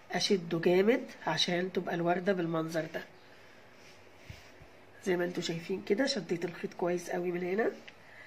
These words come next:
طيب، وبعدين بقى الاربع سلاسل دول هاجي كده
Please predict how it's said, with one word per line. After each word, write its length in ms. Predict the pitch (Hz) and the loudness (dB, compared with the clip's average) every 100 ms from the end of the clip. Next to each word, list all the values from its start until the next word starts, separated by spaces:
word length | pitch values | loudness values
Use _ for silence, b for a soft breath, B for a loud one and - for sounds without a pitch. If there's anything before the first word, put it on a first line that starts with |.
| B B B | B B B
طيب، 200 | - 170 | 0 2
وبعدين 420 | 175 185 180 208 190 | 6 8 10 8 6
بقى 120 | 185 | 6
الاربع 340 | 185 208 202 | 8 8 6
سلاسل 480 | 185 185 190 202 180 | 4 2 2 2 2
دول 340 | 196 233 320 - B B B - | 6 6 6 2 B B B 2
هاجي 240 | 214 214 | 4 6
كده 300 | 208 208 185 | 6 6 6